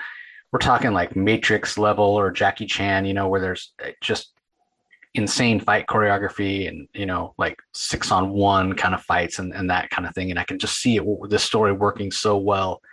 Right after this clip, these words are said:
um, in, in that setting as a, as a f-, movie or, or a T V show. It would work for that, uh, as well. So I don't know. I guess we'll see. Fingers crossed. But yeah, it, it was an enjoyable series for sure. Uh,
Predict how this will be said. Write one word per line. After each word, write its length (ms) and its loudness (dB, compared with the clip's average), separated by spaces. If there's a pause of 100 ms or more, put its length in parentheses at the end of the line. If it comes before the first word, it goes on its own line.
(540)
um, 480 -4 (580)
in, 280 0
in 160 0
that 200 0
setting 400 -2
as 200 -6
a, 220 -4 (680)
as 160 0
a 40 0
f-, 120 -12 (680)
movie 540 2
or, 220 4
or 140 6
a 60 2
T 120 2
V 140 0
show. 240 0
It 180 -6
would 80 -2
work 260 -2 (120)
for 160 -2
that, 240 -4 (200)
uh, 300 -4
as 160 -6
well. 240 -2
So 340 -2 (160)
I 60 -2
don't 80 4
know. 220 2
I 80 -4
guess 200 2
we'll 120 -4
see. 180 -2
Fingers 320 0
crossed. 340 -2
But 220 -2
yeah, 240 4
it, 140 2
it 20 4
was 260 4
an 80 2
enjoyable 420 -2
series 380 -8 (120)
for 80 -4
sure. 320 0 (1500)
Uh, 340 4